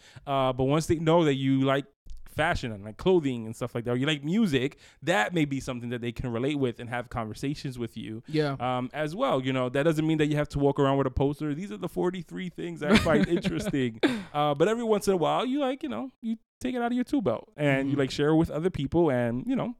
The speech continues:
Speaker 1: get them, allow them to get a, a sneak peek of a little bit more of who you are as a person.
Speaker 2: Yeah. Yeah. So hopefully this motivates you to kinda do the same, right? And think about those things, um, you know, and share it with a friend or share it
Speaker 1: Yeah.
Speaker 2: with somebody. Maybe things that you just are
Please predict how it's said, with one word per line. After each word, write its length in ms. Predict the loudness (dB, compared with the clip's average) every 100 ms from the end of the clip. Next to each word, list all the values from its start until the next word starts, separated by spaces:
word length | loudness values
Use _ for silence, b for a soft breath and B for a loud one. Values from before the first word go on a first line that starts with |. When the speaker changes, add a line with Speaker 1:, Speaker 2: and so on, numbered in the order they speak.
| _ -4
Speaker 1:
get 140 | -4
them, 220 | -2 -6 -8 _
allow 260 | -4 -2 0
them 160 | 0
to 60 | -2
get 160 | 0 0
a, 340 | 0 -4 -6
a 40 | -8
sneak 280 | -6 -8 -8
peek 180 | -10 -4
of 120 | 0
a 20 |
little 220 | 2 2
bit 260 | 2 0 -2 b b b b
more 300 | 0 4 4
of 140 | 2 0
who 120 | 0
you 160 | 0 0
are 140 | 0
as 140 | 0 -2
a 40 |
person. 380 | -8 -10 -12 -10 -2
Speaker 2:
Yeah. 180 | -2 -4 -10 b b b
Yeah. 160 | -6 -4
So 180 | 4 6
hopefully 320 | 6 4 2
this 180 | 4 6
motivates 560 | 8 8 8 4 2 0
you 140 | -2
to 140 | -2 -6
kinda 320 | -4 -4 0
do 160 | 0
the 80 | 2
same, 500 | 2 0 0 -2 -4 -2
right? 280 | 0 0 -2
And 180 | -4
think 200 | -2 -2
about 300 | 0 0 0
those 240 | 0 0 0
things, 420 | -4 -4 -6 -10 b b -6
um, 500 | -4 -4 -4 -8 -10 -8
you 120 | 0
know, 260 | 2 2 0
and 200 | -2 -4
share 240 | 0 0
it 60 | 2
with 120 | 0
a 60 | -2
friend 380 | -2 -2 0 0
or 40 |
share 220 | -2 -2
it 40 | -2
Speaker 1:
Yeah. 80 | -2
Speaker 2:
with 80 | -2
somebody. 400 | 0 0 0 0
Maybe 260 | -2 -4
things 260 | -2 -2 -2
that 140 | -2
you 100 | -2
just 320 | 0 0 0
are 200 | -2 -2